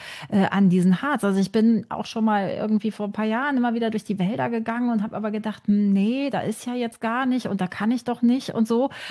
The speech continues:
Also, und ich meine, wir müssen ja auch darauf achten, dass das jetzt nicht, ne, alle zweitausend, dreitausend Menschen, die das <laughs> jetzt hören, können ja nicht auch einfach bedenkenlos das sammeln. Also wie, wie, wie mag es funktionieren?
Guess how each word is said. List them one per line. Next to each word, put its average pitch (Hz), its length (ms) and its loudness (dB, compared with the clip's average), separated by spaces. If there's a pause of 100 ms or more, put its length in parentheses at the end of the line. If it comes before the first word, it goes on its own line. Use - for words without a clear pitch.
Also, 214 160 4
und 208 80 2
ich 208 100 4
meine, 202 360 2
wir 185 80 2
müssen 196 180 2
ja 185 80 2
auch 180 180 -2
darauf 202 240 -2
achten, - 280 -4
dass 202 140 0
das 190 100 -2
jetzt 185 160 -4
nicht, 190 160 0
ne, 208 480 0
alle 208 240 0
zweitausend, 202 600 0
dreitausend 202 440 2
Menschen, 208 260 2
die 202 100 4
das 202 240 2
<laughs> - 0 -
jetzt 214 200 -2
hören, 226 260 4
können 196 180 4
ja 202 60 2
nicht 202 160 2
auch 180 80 0
einfach 190 240 0
bedenkenlos 190 640 0
das - 180 -2
sammeln. 214 360 2
Also 208 180 0 (400)
wie, 220 400 2
wie, 208 320 0
wie 220 120 4
mag 214 240 4
es 240 140 -2
funktionieren? 226 840 0